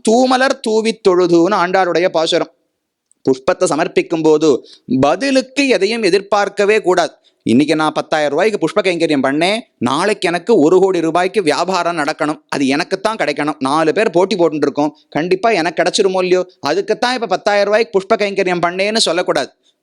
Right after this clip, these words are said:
தூமலர் தூவி தொழுது என்றால் பிரதி உபகாரம்,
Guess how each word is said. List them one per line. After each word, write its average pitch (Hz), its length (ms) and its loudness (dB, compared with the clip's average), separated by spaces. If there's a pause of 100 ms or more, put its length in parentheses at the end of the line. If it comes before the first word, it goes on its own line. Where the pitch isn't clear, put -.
(100)
தூமலர் 233 760 2
தூவி 220 300 0
தொழுது 185 380 2
என்றால் 151 440 0 (340)
பிரதி 185 300 -2 (120)
உபகாரம், 175 520 -2